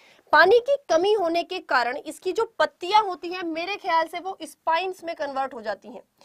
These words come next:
वो कांटों में कन्वर्ट हो जाती हैं। बोलो हाँ कि ना? भाई होती हैं कि नहीं होती है ना? वो आपकी कांटों में कन्वर्ट हो जाती हैं। अब obviously लीव्स जब कांटे बन चुकी हैं तो फिर वहां पर फोटोसिंथेसिस कौन करता होगा?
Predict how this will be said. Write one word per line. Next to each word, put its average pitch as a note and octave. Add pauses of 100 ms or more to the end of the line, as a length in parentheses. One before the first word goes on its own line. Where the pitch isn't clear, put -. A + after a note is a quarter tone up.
(300)
वो D#4+ (120)
कांटों E4+
में A#4
कन्वर्ट F#4+
हो F4+
जाती E4
हैं। F4
बोलो E4+
हाँ D#4
कि E4
ना? E4 (1000)
भाई C4+
होती D#4
हैं G#4
कि A4
नहीं G4+
होती D4+
है C4
ना? A4 (340)
वो D4+
आपकी F#4+ (160)
कांटों E4
में A4
कन्वर्ट F#4
हो F4+
जाती E4
हैं। E4 (720)
अब F4+ (200)
obviously G4 (260)
लीव्स F4
जब G4
कांटे D#4+
बन G4
चुकी D#4+
हैं C#4+
तो F4+
फिर G4
वहां E4+
पर F#4
फोटोसिंथेसिस E4
कौन F4+
करता F4
होगा? F4+